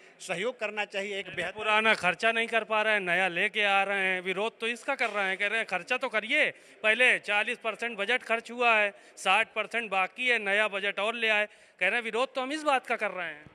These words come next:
Speaker 1: नहीं, मैंने शुरू में कहा कि साथियों को पता नहीं है और ये आज की तारीख में पूरे देश के अंदर पूरा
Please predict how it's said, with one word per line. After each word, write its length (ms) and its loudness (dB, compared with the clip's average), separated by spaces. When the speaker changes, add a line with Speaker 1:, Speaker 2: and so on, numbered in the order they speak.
Speaker 1:
नहीं, 120 -12
मैंने 260 -10
शुरू 240 -16
में 140 -8
कहा 280 -2
कि 320 -12
साथियों 480 -8
को 200 -10
पता 280 4
नहीं 240 -12
है 220 -20
और 180 0
ये 520 -2
आज 260 0
की 160 -16
तारीख 380 -8
में 100 -14
पूरे 260 -10
देश 360 -4
के 60 -12
अंदर 280 -12
पूरा 220 0